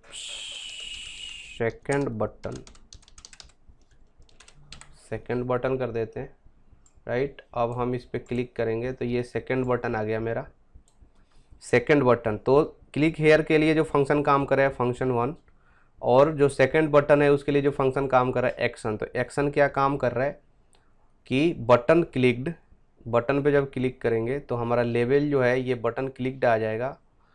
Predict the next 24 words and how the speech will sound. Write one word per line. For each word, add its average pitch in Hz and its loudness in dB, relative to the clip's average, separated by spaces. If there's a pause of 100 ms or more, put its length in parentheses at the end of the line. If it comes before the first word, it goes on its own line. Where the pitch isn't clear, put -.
(300)
और 120 0
टॉप 131 4
जो 127 0
है 123 4
वो 131 2
रेड 120 0
हो 107 -4
जाएगा, 104 -6 (200)
ये 113 -10
ऐसा 117 -2
कुछ 113 -8
हो 104 -4
जाएगा, 101 -10 (580)
राइट। 143 -2 (320)
But 120 2
ये 135 4
जो 156 4
प्रोग्राम 143 4
है 151 2
ये 143 0
कुछ 147 -6 (100)
ज़्यादा 120 4
सा 143 2 (760)
मतलब 123 -4